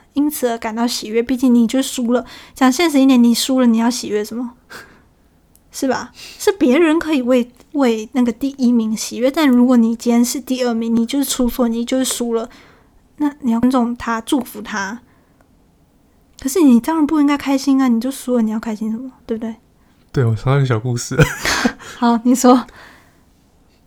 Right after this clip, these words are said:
Speaker 2: 就是我们比赛啊，像比现在不是都有初赛跟决赛吗？如果你请个伴奏，一次来是上场是 double 嘛，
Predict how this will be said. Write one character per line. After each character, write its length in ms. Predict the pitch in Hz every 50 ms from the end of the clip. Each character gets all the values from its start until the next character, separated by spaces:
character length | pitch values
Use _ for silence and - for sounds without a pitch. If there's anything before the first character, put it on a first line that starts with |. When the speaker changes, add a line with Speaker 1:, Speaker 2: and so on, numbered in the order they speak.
| _ _ _ _ _ _ _ _ - _ _ _ _ _ _ _
Speaker 2:
就 100 | - 180
是 60 | 185
我 120 | 175 147
们 100 | 120 110
比 160 | - 110 104
赛 240 | 101 - 127 120 110
啊， 200 | 107 104 101 104
像 220 | 101 - 156 139 123
比 100 | 113 101
现 160 | - 123 113
在 200 | 107 123 117 110
不 120 | - -
是 100 | 110 113
都 120 | 107 110 107
有 100 | 104 98
初 220 | - - - 113
赛 140 | - 120 107
跟 120 | 110 107 101
决 200 | - 117 117 113
赛 200 | - 120 110 - 127
吗？ 160 | 123 120 - _ _ _ _ _ _ _ _
如 100 | - 185
果 80 | 175 156
你 60 | 127
请 240 | - - - 117 113
个 80 | 117
伴 280 | 117 - 131 120 110 104
奏， 340 | - 123 113 107 110 - _ _ _ _ _ _ _ _ _
一 60 | - 131
次 240 | - - - 143
来 300 | 123 113 113 120 127 - _ _ _ _ _ _ _ _
是 120 | - -
上 240 | 127 - - 143 127
场 120 | 117 107 101
是 60 | 110
double 380 | - 107 101 101 - - - -
嘛， 180 | 120 123 127